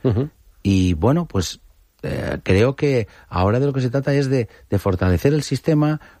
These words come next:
Speaker 2: de mejorar los hospitales. Esta semana que viene, eh, o la próxima, creo que tengo que ir a Villajoyosa con un proyecto de un hospital, de la ampliación de un hospital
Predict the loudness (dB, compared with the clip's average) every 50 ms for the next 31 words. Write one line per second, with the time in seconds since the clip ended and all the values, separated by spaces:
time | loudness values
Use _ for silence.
0 | _ -2 0 2 2 2 0 0 0 0 2 2 2 2 0 0 -2 -4 -6 -6
1 | -6 -4 -2 -2 -2 0 -2 -2 -2 -4 -4 -4 -2 -2 0 0 0 0 0 -2
2 | -2 0 0 2 2 2 2 2 0 0 -2 -2 -4 -4 -8 -10 -10 -8 -4 -2
3 | 0 0 2 2 2 2 2 2 2 2 2 0 0 0 0 0 0 0 0 2
4 | 2 2 0 0 0 0 0 0 0 0 0 0 0 0 -2 -2 0 0 0 2
5 | 0 -2 -2 -2 -4 -4 -4 -4 -4 -4 -2 -2 -2 0 0 0 0 0 -2 -2
6 | -4 -4 -4 -2 -2 -2 -2 0 0 0 0 0 -2 -2 -2 -4 -4 -2 -2 -2
7 | -2 -2 -2 -2 0 0 0 -2 -4